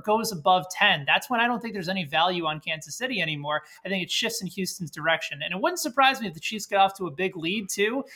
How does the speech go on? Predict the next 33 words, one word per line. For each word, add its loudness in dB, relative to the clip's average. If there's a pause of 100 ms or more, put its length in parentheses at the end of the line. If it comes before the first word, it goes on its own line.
(120)
and -2
then 0
Houston -2
slowly 0
starts -2
to -16
close -4
in, -6
because -10
the -20
Chiefs 0
do -2
have 4
a -8
tendency 0
occasionally 4
under 4
Andy 2
Reid -2 (300)
to -6
get 8
off 10
to -8
these -2
big -2
starts 4
and -10
then -6
let -4
teams -6
back 2
in 0
it. 0